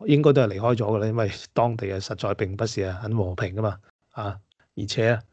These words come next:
呢個人數係每一日都節節上升嘅，你亦都可以見得到啦。啊，緬甸嘅軍人，緬甸嘅軍政府真係唔係人咁品嘅。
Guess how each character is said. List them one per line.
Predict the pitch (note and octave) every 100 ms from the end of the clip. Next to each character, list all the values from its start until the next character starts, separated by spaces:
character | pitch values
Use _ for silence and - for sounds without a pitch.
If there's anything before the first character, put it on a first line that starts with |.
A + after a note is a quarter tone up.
| _ _ _
呢 | C#3+
個 | C3+
人 | A#2 G2+ G#2+
數 | B2
係 | B2 A#2+ A2
每 | C3+
一 | D#3
日 | D3 -
都 | D3+
節 | C3+ A2+
節 | A#2+
上 | - G#2+ G#2
升 | B2
嘅， | A2+ G#2 _ _ _
你 | - A#2+
亦 | A#2
都 | C3
可 | A#2+
以 | A#2+
見 | A#2+
得 | A#2+
到 | A2+ A2
啦。 | A2 A2+ - _
啊， | - A2 G#2 G#2 G2+ A#2 - _ _ _
緬 | C3+ B2+
甸 | B2 A#2+
嘅 |
軍 | C3+ C3
人， | F#2+ G2 -
緬 | B2 B2
甸 | B2+
嘅 | B2+ B2
軍 | C3+
政 | B2+
府 | A2+ A#2 C3 - _
真 | - A#2+
係 | G#2+ G2 G2
唔 | - -
係 | G2+
人 | F#2+ F2+
咁 | G#2
品 | A2+ F#2
嘅。 | G2